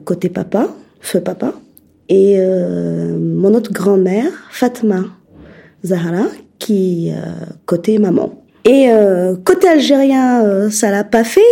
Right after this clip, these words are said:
euh, de vouloir se marier à un Malien. Côté,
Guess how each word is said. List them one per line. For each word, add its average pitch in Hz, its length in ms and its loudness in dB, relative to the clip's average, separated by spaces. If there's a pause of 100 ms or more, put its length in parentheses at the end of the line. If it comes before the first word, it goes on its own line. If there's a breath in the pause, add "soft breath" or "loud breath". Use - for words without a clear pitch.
euh, 185 540 2
de 180 120 0
vouloir 226 360 2
se 240 120 -2
marier 214 600 2
à 180 100 -4
un 170 340 -6
Malien. 185 380 0 (1080 loud breath)
Côté, 262 640 4